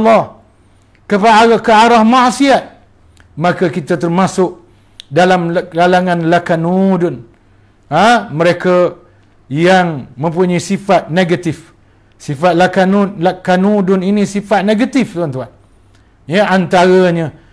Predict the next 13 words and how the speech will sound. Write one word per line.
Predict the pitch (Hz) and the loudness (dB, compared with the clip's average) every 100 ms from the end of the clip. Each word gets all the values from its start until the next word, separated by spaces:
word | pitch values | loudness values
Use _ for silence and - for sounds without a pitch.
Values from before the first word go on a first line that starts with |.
| _ _ | _ _
membelanjakan | 143 185 175 185 185 175 196 180 185 180 | -4 -2 2 2 2 2 0 0 -2 -2
nikmat | 185 165 180 170 | -4 -2 -2 0
Allah | 170 170 160 - - _ _ _ _ _ _ _ - | 0 2 0 -4 -20 _ _ _ _ _ _ _ -6
kepada | 175 185 180 180 170 | -4 0 2 2 0
perkara-perkara | 165 - 170 160 - 156 151 147 151 226 - - _ - | -4 -2 -2 0 -4 -8 -4 -2 0 -2 -6 -20 _ -8
maksiat. | 139 156 123 - 120 113 - _ _ _ _ _ _ | -4 -4 -4 -10 -8 -8 -14 _ _ _ _ _ _
Ya. | 117 - _ _ _ _ _ _ _ - | -18 -18 _ _ _ _ _ _ _ -4
Lawannya, | 185 226 254 285 294 254 131 - _ _ _ _ _ _ _ _ _ | 2 4 4 4 2 0 -4 -14 _ _ _ _ _ _ _ _ _
untuk | 175 208 247 - | -6 0 0 0
tidak | 220 233 | 0 2
menjadi | 214 240 233 214 240 | 2 2 2 2 2
lakanud, | 240 247 233 247 220 - | 2 2 0 2 0 -2
kanudun, | 226 233 269 247 202 143 | 0 2 2 2 0 -4